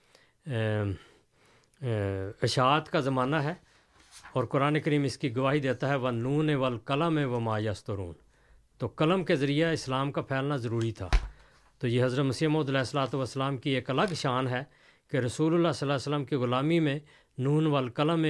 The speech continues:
وما یسطرون کی پیش گوئی بھی پوری ہوئی کہ آپ نے وہ کچھ پیش کیا ہے جو لکھا گیا ہے۔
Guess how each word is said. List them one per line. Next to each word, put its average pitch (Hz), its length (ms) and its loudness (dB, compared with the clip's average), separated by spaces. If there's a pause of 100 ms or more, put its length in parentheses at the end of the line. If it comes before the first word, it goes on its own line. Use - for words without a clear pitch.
(280)
وما 127 280 0
یسطرون 135 540 -2
کی 185 100 -4
پیش 131 260 -2
گوئی 127 140 0
بھی 120 120 -2
پوری 120 300 0
ہوئی 127 180 2 (500)
کہ 131 300 2
آپ 127 340 0
نے 139 240 0 (280)
وہ 180 220 2
کچھ - 280 -2 (200)
پیش 139 260 0
کیا 143 280 0
ہے 170 120 -4 (440)
جو 135 340 0 (100)
لکھا 135 520 2
گیا 110 260 0
ہے۔ 85 60 -10